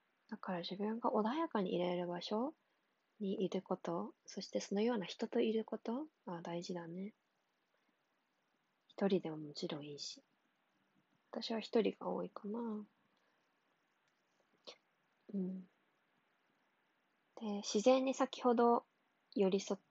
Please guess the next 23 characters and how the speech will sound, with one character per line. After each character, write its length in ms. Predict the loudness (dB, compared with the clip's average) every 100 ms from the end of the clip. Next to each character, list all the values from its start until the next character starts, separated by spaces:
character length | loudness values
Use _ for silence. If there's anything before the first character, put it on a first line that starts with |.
| 0
て、 240 | 0 0 _ _ _ _ _ -2
自 120 | 4
然 180 | 4 4
の 100 | 2
中 300 | 2 4 4
で 100 | 2
自 160 | 0
分 220 | 2 2 2
を 60 |
解 240 | 4 2 4
放 180 | 2 0
す 180 | -2 0
る、 220 | 0 -2 _ _ _ _ _ -2
も 300 | -2 -2 -6 _ _ _ _ _ -14
う、 40 | -10
な 60 |
ん 40 | -8
て 100 | -10
い 20 |
う 40 |
の 80 | -10
か 160 | -10 -8
な。 220 | -8